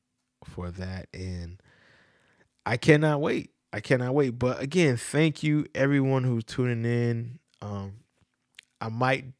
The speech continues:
drop two podcasts on one day, so that way you can listen to it and,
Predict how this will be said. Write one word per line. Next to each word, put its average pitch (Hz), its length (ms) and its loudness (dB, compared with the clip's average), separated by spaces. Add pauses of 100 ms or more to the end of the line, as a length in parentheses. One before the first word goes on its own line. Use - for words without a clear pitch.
drop 123 340 2
two 123 200 -4
podcasts 104 680 -4
on 92 180 -10
one 92 180 -10
day, 90 280 -8 (580)
so 107 120 -6
that 80 180 -6
way 107 100 -8
you 107 120 -6
can 107 140 -4
listen 101 260 -6
to 95 280 -4
it 95 160 -6
and, 92 160 -10